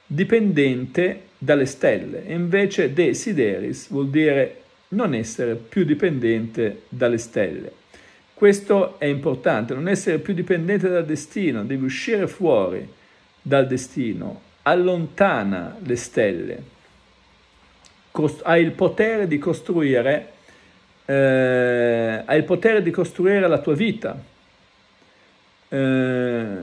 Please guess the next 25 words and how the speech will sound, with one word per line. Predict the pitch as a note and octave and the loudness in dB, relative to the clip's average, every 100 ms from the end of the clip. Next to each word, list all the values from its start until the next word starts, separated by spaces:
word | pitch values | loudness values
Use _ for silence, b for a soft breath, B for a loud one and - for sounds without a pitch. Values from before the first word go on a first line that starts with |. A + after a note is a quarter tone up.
| B1 B1 - - | -12 -16 -20 -16
il | - E3 | -4 0
mon-, | F3+ A3+ G#3 D#3 - | 4 6 4 2 -6
se | - G3+ | 2 4
il | G3+ | 4
mondo | A#3 D4 C#4 A3+ | 4 2 2 2
che | G3 F3 | 2 2
ti | |
appartiene, | G3 - - F#3 - - F#3+ C#3 A2+ A#2 | 0 0 0 0 -2 2 4 4 0 -4
se | - | -4
il | E3 | -2
mondo | F#3 B3 C4 - | -2 -2 0 0
che | F#3+ | 2
sperimenti | F3 - F#3+ F3+ F3+ E3 B2 A2+ - | 0 0 0 2 0 -2 -2 -4 -4
non | C3+ F3 | -4 -2
è | F3 | -2
quello | F3+ | 0
che | D#3+ E3+ | -2 -2
tu | G3+ | -2
vorresti, | B3 D#3+ A2+ G#2+ - C#3+ - B B B - | -2 0 -2 -4 -4 -6 -6 B B B -8
devi | D3+ G3 G#3+ | 0 2 2
cambiare | G#3+ G3 F#3+ A3 A3+ | 0 0 2 2 2
le | G3+ | 0
azioni | F3+ - G3 F#3 | -2 -2 -2 -2
che | F3+ | -4
fai. | E3+ - D#3 G2+ G2+ | -4 0 2 2 0